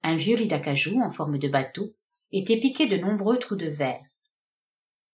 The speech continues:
Enfin, des brocs pleins d'eau, des serviettes blanches, un guéridon sur lequel se trouvaient des assiettes et des couverts, montraient qu'on avait fait en hâte quelques préparatifs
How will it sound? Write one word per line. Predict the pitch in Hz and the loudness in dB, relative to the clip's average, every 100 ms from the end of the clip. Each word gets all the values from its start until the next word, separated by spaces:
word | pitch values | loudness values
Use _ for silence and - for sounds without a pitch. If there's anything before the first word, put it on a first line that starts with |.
| - | -6
Enfin, | 151 - 143 202 226 | -6 -2 0 0 0
des | - 143 | -2 -2
brocs | 151 214 196 | 2 2 2
pleins | 160 160 147 | 0 0 2
d'eau, | 147 214 - _ _ _ | -2 -4 -10 _ _ _
des | 156 | -2
serviettes | 151 175 165 185 175 | 2 0 0 -4 -2
blanches, | 151 151 247 - - - _ _ | 0 0 0 -2 -4 -8 _ _
un | 165 | -2
guéridon | 170 196 208 196 269 | 2 4 4 4 2
sur | 277 180 | 2 0
lequel | 151 165 180 | 0 0 0
se | - | 0
trouvaient | 160 - 185 | -4 -4 -4
des | 160 151 | -2 0
assiettes | 156 - 214 - | 0 2 2 2
et | 143 | -4
des | 143 | -4
couverts, | 147 143 180 240 - _ _ _ _ _ _ _ | -2 2 2 0 -6 _ _ _ _ _ _ _
montraient | 226 247 302 311 | 0 4 4 4
qu'on | 214 | 2
avait | 175 190 | 0 2
fait | 262 - | 2 2
en | 170 | 4
hâte | 202 247 - | 4 4 -2
quelques | 156 147 147 | -4 -2 -2
préparatifs | 240 240 175 147 - 233 - | -2 0 0 0 -4 -6 -8